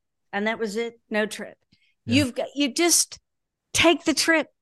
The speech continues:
Speaker 1: And there's, you always say, "Well, there's never any money. There's no time. I can't take a break." You don't wanna live life with regrets.
Speaker 2: Yeah. Amen.
Speaker 1: How
Speaker 2: Well,
Speaker 1: about
Speaker 2: my,
Speaker 1: you?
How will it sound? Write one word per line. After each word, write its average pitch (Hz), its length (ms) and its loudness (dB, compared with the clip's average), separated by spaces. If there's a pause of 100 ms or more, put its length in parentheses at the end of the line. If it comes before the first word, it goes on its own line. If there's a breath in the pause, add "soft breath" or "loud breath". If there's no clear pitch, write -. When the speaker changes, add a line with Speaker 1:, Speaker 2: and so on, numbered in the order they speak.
(220)
Speaker 1:
And 262 140 4
there's, 277 180 2
you 269 280 2
always 277 200 4
say, 269 140 2
"Well, 262 240 2
there's 254 240 2
never 247 260 2
any 262 140 4
money. 247 260 4
There's 226 220 -2
no 240 200 4
time. 233 340 2
I 220 80 0
can't 233 280 -2
take 233 180 -4
a 214 40 0
break." 233 420 2 (640 soft breath)
You 247 160 2
don't 277 380 2
wanna 247 280 2
live 220 280 0
life 180 340 -10
with 175 180 -20
regrets. - 640 -18 (260)
Speaker 2:
Yeah. 104 160 -10 (360)
Amen. 117 400 0 (460 loud breath)
Speaker 1:
How 294 80 4
Speaker 2:
Well, 311 100 4
Speaker 1:
about 311 120 0
Speaker 2:
my, 480 120 4
Speaker 1:
you? 269 100 -10